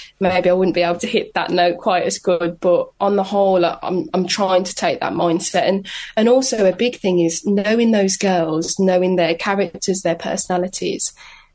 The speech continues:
um, knowing their families, knowing if they're anything like my family, that would be one of the, the, the biggest, the biggest achievements in your whole life. So I'm just so pleased for them to obviously get that opportunity as I would have wanted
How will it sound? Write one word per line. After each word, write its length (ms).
um, 480
knowing 360
their 100
families, 800
knowing 240
if 120
they're 220
anything 320
like 220
my 180
family, 640
that 180
would 160
be 160
one 160
of 60
the, 140
the, 100
the 180
biggest, 880
the 80
biggest 380
achievements 560
in 100
your 80
whole 220
life. 320
So 160
I'm 120
just 520
so 280
pleased 500
for 80
them 380
to 120
obviously 320
get 300
that 160
opportunity 800
as 80
I 140
would 160
have 120
wanted 220